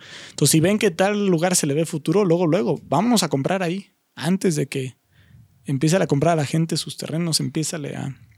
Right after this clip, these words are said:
Vamos a construir acá antes de que, antes de que llegue el boom, ¿no?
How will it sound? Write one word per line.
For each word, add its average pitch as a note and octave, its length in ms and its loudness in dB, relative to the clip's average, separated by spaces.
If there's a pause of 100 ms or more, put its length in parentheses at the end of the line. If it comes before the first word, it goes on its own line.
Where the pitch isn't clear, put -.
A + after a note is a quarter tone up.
(240)
Vamos D#3 240 2
a D#3+ 40 0
construir C#3+ 480 2
acá D#3+ 300 -2
antes D3 280 0
de C#3 100 -2
que, B2 280 -4 (180)
antes D3 320 2
de D3 120 2
que C3 180 -2
llegue D#3 240 2
el C#3+ 100 2
boom, D3+ 320 4
¿no? F3 240 -6